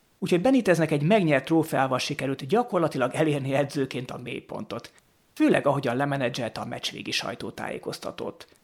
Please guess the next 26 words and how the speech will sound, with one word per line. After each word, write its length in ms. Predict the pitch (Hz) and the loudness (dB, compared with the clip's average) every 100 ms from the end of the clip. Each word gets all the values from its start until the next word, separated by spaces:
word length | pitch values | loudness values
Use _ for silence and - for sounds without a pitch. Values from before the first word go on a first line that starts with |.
| _ | _
Ott 140 | - 196 | -4 4
gyakorlatilag 520 | 294 - 160 147 139 | 4 6 4 4 2
előadta, 440 | 170 165 135 - 139 | 4 4 4 2 -2
hogy 120 | 143 | 0
milyen 240 | 226 151 | 2 2
lehetőségei 720 | 131 131 - 120 127 110 101 | 0 0 -2 -4 -4 -6 -6
vannak 280 | 104 139 - | -6 -6 -6
az 160 | - - | -10 -4
Inter 380 | 202 143 107 120 | -2 -2 -6 -6
vezetőinek 640 | 127 117 - 117 107 - 131 | -6 -6 -6 -10 -10 -12 0
vele 220 | 135 117 | 2 2
kapcsolatban. 800 | 107 101 - - 110 - - 151 _ _ _ _ | 2 0 -2 -4 -6 -6 -12 -12 _ _ _ _
Egy, 440 | 175 175 233 - - - | 4 6 4 0 -12 -14
száz 260 | - 202 170 | 0 2 6
százalékban 480 | 170 160 160 151 | 6 8 8 6
támogatja 540 | 151 170 165 151 147 135 | 6 6 8 6 6 0
az 80 | 160 | 2
edzőt, 380 | 208 196 220 | 2 2 2
és 120 | 185 - | 2 2
vesz 180 | - | 0
neki 240 | - 147 170 | 0 2 4
négy 280 | 170 214 208 | 4 2 2
vagy 160 | 190 | 4
öt 120 | 190 | 4
játékost. 840 | 151 113 - - - - - - - | 2 -2 -4 -10 -6 -6 -6 -14 -8
Kettő, 520 | - 135 - 175 226 | 0 0 2 4 4